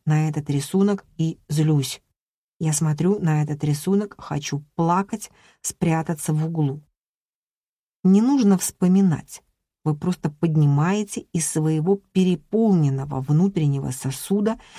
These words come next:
свои чувства, переживания, проблемы. Вы освобождаете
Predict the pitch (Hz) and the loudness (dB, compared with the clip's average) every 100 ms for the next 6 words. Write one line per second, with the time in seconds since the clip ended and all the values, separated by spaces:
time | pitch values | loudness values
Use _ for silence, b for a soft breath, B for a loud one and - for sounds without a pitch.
0 | B - - 156 170 180 - - 220 - | B -10 -4 -2 -2 -4 -6 -4 -4 -4
1 | 143 160 _ _ - 156 151 139 139 143 | -10 -12 _ _ -8 -4 -2 -2 -2 0
2 | 180 196 143 - _ _ _ _ _ - | 2 2 0 -6 _ _ _ _ _ -4
3 | 147 135 139 180 196 151 - _ _ _ | -2 0 2 2 2 0 -6 _ _ _
4 | B B B - 190 214 208 220 214 226 | B B B -2 0 0 -2 -2 0 0
5 | 214 226 151 143 - | 0 0 -2 -4 -12